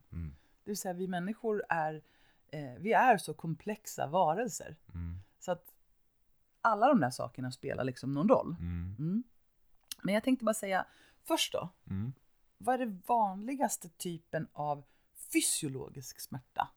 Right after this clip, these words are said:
Speaker 2: tycker du, som
Speaker 1: Tycker
Speaker 2: vi behandlar?
Speaker 1: jag?
Speaker 2: Mm.
Speaker 1: Ja,
Speaker 2: Alltså
Speaker 1: jag
Speaker 2: det vanligaste på en klinik.
Speaker 1: Ja, jag tycker att det är, eh, ryggvärk, alltså lågt sittande ländryggsmärta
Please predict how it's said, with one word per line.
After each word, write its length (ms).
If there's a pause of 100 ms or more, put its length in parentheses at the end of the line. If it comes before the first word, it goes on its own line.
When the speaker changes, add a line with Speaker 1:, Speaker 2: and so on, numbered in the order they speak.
(880)
Speaker 2:
tycker 220
du, 100
som 80 (300)
Speaker 1:
Tycker 180
Speaker 2:
vi 120
behandlar? 300
Speaker 1:
jag? 140 (140)
Speaker 2:
Mm. 160
Speaker 1:
Ja, 380
Speaker 2:
Alltså 160
Speaker 1:
jag 60
Speaker 2:
det 60
vanligaste 440
på 100
en 60
klinik. 440 (680)
Speaker 1:
Ja, 240
jag 220
tycker 320
att 180
det 120
är, 380
eh, 160 (480)
ryggvärk, 1040
alltså 300
lågt 320
sittande 420
ländryggsmärta 920